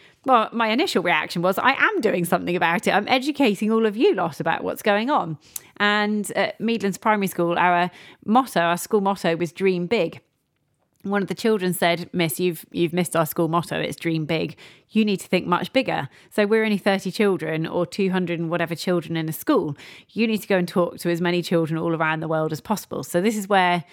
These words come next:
the dream kind of came from. And then we talked about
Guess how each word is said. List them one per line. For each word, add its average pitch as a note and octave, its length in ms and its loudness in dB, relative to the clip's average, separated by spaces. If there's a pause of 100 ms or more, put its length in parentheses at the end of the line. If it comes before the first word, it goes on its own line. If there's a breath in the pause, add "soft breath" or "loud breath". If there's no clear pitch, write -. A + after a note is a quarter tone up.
(260 loud breath)
the F3+ 60 0
dream A3+ 320 2
kind F3+ 160 -2
of E3 120 -4
came D#3+ 240 -2
from. D#3 340 -2
And E3 160 -2
then E3 140 -2
we E3 80 0
talked - 320 -2
about E3 480 -2